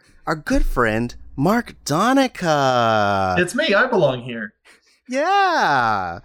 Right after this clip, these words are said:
Speaker 1: Thank you for joining us. <laughs>
Speaker 2: Thank you for having me, and thank you for joining me on this, uh,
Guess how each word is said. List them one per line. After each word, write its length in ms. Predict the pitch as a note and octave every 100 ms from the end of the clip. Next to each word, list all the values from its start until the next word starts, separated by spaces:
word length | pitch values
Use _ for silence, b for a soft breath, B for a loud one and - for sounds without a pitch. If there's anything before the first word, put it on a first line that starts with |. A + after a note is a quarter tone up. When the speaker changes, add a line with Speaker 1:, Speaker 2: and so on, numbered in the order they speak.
| b -
Speaker 1:
Thank 200 | G#3 -
you 60 |
for 300 | B3 B3 A#3+
joining 420 | A3 B3 D4+ D#3
us. 420 | G#2+ E2+ D#2 - B B
<laughs> 140 | B
Speaker 2:
Thank 220 | F3 F#3+ A3
you 40 |
for 120 | G3
having 260 | E3 F3+ F3+
me, 260 | D3+ C#3+ C#3
and 200 | C#3 C3+
thank 220 | C#3+ C#3+
you 60 | C#3+
for 100 | C#3+
joining 300 | C#3 C3 C3
me 220 | B2+ B2
on 320 | - B2 B2+ B2
this, 340 | A#2+ - -
uh, 280 | A2+ G2